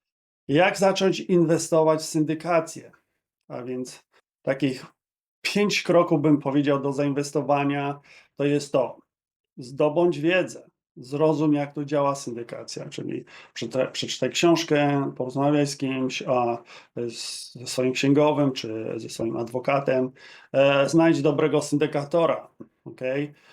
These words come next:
Współpracuj z profesjonalny-, z profesjonalnymi ludźmi, ktoś, kto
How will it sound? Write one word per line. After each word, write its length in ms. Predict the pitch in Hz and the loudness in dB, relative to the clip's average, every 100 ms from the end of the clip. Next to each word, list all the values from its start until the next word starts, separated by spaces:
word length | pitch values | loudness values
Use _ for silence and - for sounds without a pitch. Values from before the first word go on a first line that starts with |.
| _ _ | _ _
Współpracuj 680 | - - 151 170 165 165 151 | -16 -4 0 4 2 2 -4
z 120 | - | -6
profesjonalny-, 1120 | - - 160 160 151 151 147 151 151 151 170 | -16 -4 -2 -2 -4 0 2 2 2 0 -4
z 140 | - - | -10 -6
profesjonalnymi 880 | 156 160 - 151 151 156 170 165 | -4 -4 0 2 4 6 6 6
ludźmi, 340 | 139 135 120 110 | 2 0 -10 -18
ktoś, 480 | _ - 147 151 - | _ -2 0 0 0
kto 260 | 147 143 | 0 0